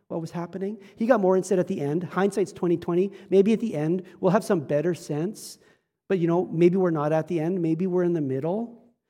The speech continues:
right? And there's comfort in the middle in knowing that God is sovereign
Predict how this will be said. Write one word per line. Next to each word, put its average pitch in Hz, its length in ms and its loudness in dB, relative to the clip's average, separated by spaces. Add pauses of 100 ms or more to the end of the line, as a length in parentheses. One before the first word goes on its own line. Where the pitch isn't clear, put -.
(140)
right? 196 320 2 (160)
And 180 100 0
there's 180 160 2
comfort 226 460 2
in 185 140 2
the 180 80 2
middle 160 480 4
in 165 240 0
knowing 175 400 4
that 147 300 0
God 190 720 2 (120)
is 170 300 2
sovereign 175 1000 2